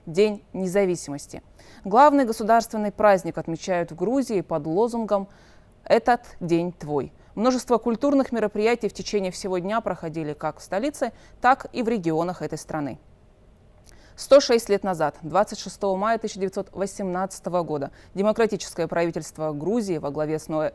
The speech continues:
Жордания провозгласило независимость страны от Российской империи,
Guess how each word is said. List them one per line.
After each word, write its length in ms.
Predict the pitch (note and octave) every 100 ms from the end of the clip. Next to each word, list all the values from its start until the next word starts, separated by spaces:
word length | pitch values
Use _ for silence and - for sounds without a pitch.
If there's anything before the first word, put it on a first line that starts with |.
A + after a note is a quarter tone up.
| -
Жордания 640 | D#3 D#3 D3+ G#3 A#3 G#3+ - -
провозгласило 540 | G3 F#3+ F#3 G#3 D4
независимость 560 | B3+ G#3 G#3 G#3+ G3 F3+
страны 280 | - F#3+ A3
от 120 | F#3+
Российской 500 | F#3 - F#3+ - F#3+
империи, 680 | - G3 F#3 G3 F3 D3+ C#3